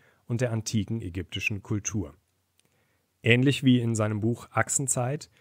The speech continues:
liegt der besondere Reiz in Jan Assmanns Darstellung darin, dass er nicht nur die historischen Tatsachen,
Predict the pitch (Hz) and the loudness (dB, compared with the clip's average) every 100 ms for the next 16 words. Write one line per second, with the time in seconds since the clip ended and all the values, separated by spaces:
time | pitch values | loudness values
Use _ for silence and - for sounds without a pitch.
0 | _ _ - 120 - 113 104 98 104 127 | _ _ -2 -2 0 0 2 2 2 2
1 | 143 123 107 113 117 110 107 101 113 123 | 0 2 2 2 0 0 -2 -2 -4 -4
2 | 107 - 90 98 - 104 101 95 90 101 | -6 -6 -4 -4 -2 -4 -4 -4 -4 -2
3 | 127 131 110 117 107 120 - 143 123 104 | -2 -2 -2 -2 -2 -2 -2 2 2 2
4 | 95 - 113 117 - 101 92 92 - 110 | 0 -2 -2 -2 -4 -4 -6 -4 -2 -2
5 | 131 135 | -2 -6